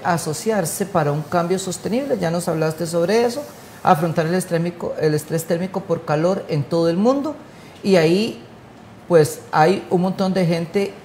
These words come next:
súper involucrada con este tema y generando, eh, toda una serie de acciones como para complementar todos los esfuerzos de la investigación. Continuando con la presentación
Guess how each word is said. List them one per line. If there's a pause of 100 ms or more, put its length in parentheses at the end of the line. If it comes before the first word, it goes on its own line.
súper
involucrada
con
este
tema (400)
y
generando, (100)
eh, (220)
toda
una
serie
de
acciones
como
para
complementar
todos
los
esfuerzos
de
la
investigación. (500)
Continuando
con
la
presentación